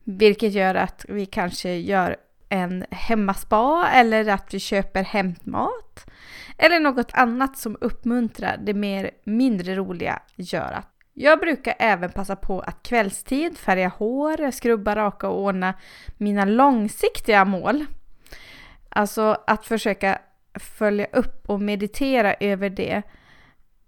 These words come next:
Samt att se kanske någon serie som jag har haft på to-do-listan under en längre tid.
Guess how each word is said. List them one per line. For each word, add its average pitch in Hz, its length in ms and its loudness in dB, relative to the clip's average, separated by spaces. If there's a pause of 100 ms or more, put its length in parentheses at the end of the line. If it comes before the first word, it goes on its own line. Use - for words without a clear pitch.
(140)
Samt 277 440 2
att 220 100 -2
se 190 180 0
kanske 202 320 -6
någon 190 200 -2
serie 180 520 -2
som 196 220 -8
jag 185 140 -2
har 180 160 -2
haft - 400 -4
på 185 160 0
to-do-listan 185 880 -6 (200)
under 180 280 -4
en 180 160 -4
längre 190 300 -4
tid. 214 400 -2